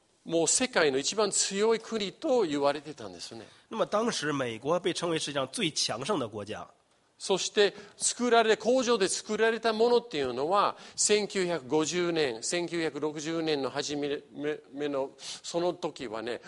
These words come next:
Speaker 1: お-、一番もういいもの出せる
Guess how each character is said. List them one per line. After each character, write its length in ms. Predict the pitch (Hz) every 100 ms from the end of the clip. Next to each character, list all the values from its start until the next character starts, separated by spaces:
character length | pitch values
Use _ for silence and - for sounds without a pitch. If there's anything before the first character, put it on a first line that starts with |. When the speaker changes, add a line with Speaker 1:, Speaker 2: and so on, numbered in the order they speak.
| - -
Speaker 1:
お-、 160 | - 180
一 420 | 202 - - 226
番 540 | 185 190 214 202 180 - - - -
も 220 | 139 135 139
う 60 |
い 140 | 190 202
い 40 |
も 140 | 170 143
の 100 | 120
出 180 | 147
せ 160 | - 175
る 180 | 165